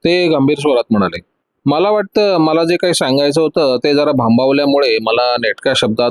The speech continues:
मांडता आले नाही व यामुळे चेष्टा करणाऱ्याला आपले हसू येईल या भीतीने पुढे येण्यास धीर होत नाही.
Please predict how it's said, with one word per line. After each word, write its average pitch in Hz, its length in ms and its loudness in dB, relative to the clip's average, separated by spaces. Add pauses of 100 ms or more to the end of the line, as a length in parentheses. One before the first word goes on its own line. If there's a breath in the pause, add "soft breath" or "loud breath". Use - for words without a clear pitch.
मांडता 104 320 -2
आले 107 160 0
नाही 104 220 -2 (800)
व 123 80 2
यामुळे 170 500 0
चेष्टा 160 380 -2
करणाऱ्याला 147 560 0
आपले 143 240 -2
हसू 127 400 0
येईल 117 280 0
या 127 100 0
भीतीने 127 520 -2
पुढे 123 260 0
येण्यास 120 420 -2
धीर 110 220 0
होत 101 140 0 (100)
नाही. 80 160 -2